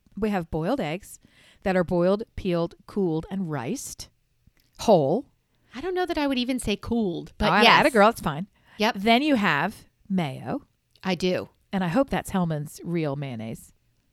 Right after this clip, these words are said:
Speaker 2: A-, as if there were another
Speaker 1: Uh, there's a lot of idiots in the world. I just need to clarify. Okay, so next. What else?
Speaker 2: Obviously, Hellman's.
Speaker 1: Is there anything else that goes into this? Salt, pepper, and love? That's it? Or is there
Speaker 2: Salt,
Speaker 1: something
Speaker 2: pepper, and
Speaker 1: else?
Speaker 2: love, and that's it. I, I can sometimes get behind, like, a,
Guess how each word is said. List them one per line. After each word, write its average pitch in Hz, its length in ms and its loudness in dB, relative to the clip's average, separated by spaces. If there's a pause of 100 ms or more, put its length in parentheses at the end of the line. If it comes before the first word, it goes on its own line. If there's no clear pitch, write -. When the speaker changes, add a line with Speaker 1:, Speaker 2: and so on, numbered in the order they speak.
(480)
Speaker 2:
A-, 190 120 -6 (120)
as 185 160 -2
if 190 200 -4
there 190 120 0
were 185 140 0
another 170 420 2
Speaker 1:
Uh, 170 200 4
there's 262 200 6
a 277 60 4
lot 254 200 8
of 247 60 -2
idiots 240 360 2
in - 40 -4
the 262 60 2
world. 247 260 2
I 233 60 0
just 208 180 -8
need 196 120 -2
to 190 80 -8
clarify. - 400 -6
Okay, 190 240 0
so 175 160 -4
next. - 420 -4 (280)
What 175 160 4
else? 214 80 6
Speaker 2:
Obviously, 156 340 0
Hellman's. 151 220 0
Speaker 1:
Is 226 40 0
there 269 140 8
anything 392 260 2
else 349 160 4
that 339 60 -2
goes 277 160 0
into 320 140 -2
this? 349 120 0
Salt, 269 260 2
pepper, 285 300 0
and 240 80 -2
love? 294 380 2
That's - 180 -4
it? 392 160 2
Or - 60 -18
is - 80 -10
there 208 80 4
Speaker 2:
Salt, 214 160 8
Speaker 1:
something 247 180 8
Speaker 2:
pepper, 240 140 6
and 262 120 8
Speaker 1:
else? 214 80 8
Speaker 2:
love, 185 120 8
and 185 120 4
that's 185 260 8
it. 175 280 0
I, 294 240 6 (140)
I 359 260 4
can 330 380 2
sometimes 302 800 0
get 247 220 0
behind, 214 600 2
like, 190 240 0
a, 165 260 0